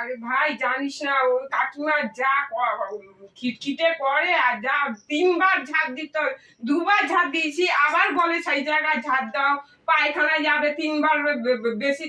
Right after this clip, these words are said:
জল খরচা করবে না, টিউবওয়েলে যাও, পাম্প করে ইয়ে করো। তাহলে কত ক-, কত কষ্ট করি, আর কত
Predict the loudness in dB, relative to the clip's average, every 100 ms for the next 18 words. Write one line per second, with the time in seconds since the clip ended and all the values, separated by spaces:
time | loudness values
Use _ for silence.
0 | -2 2 2 2 -2 -2 -2 -2 0 0
1 | 2 0 -2 -2 0 2 2 2 0 0
2 | 0 0 0 -2 -4 0 0 0 0 2
3 | 2 0 -4 _ -6 -2 0 2 0 0
4 | -2 0 -2 -4 -8 -2 0 0 2 0
5 | 0 -4 -4 -2 2 2 2 0 2